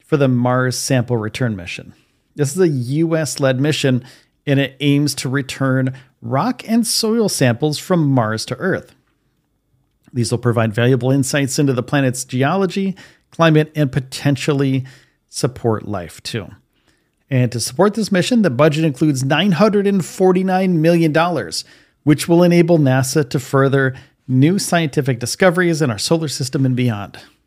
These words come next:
This investment in space exploration will not only advance our knowledge of the universe, but it will also inspire the next generation of scientists and engineers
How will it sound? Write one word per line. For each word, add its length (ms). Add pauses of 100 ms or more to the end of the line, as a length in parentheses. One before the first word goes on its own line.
(340)
This 160
investment 460
in 40
space 360
exploration 640 (260)
will 80
not 180
only 220
advance 480
our 160
knowledge 400
of 100
the 60
universe, 560 (360)
but 100
it 40
will 240
also 420
inspire 480
the 80
next 400
generation 680
of 140
scientists 960
and 160
engineers 680